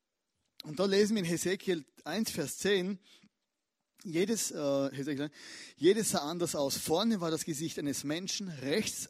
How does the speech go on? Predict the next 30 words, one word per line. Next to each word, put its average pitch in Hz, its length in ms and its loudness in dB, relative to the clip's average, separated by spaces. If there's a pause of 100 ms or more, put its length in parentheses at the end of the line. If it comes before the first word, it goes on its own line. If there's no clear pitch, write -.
das 165 160 -6
Gesicht - 360 -4
eines 147 260 -2
Löwen 170 400 2 (480)
und 135 180 -4
links 175 320 0
das 160 160 -4
Gesicht 151 380 -4
eines 139 280 -2
Stieres 175 480 -2
und 139 160 -8
hinten 160 400 -4
das 143 160 -6
Gesicht - 500 -6
eines 147 300 0
Adlers. 131 640 -2 (960)
Und 165 80 2
da 185 60 6
sehen 208 200 4
wir, 226 80 4
Go-, - 280 2
Gott 226 280 6
hat 214 120 2
sich 196 140 -2
diesem 202 220 0
Hesekiel 190 560 2
vorgestellt 208 680 0
in 214 100 -2
verschiedenen 208 680 0
Bildern. 190 640 2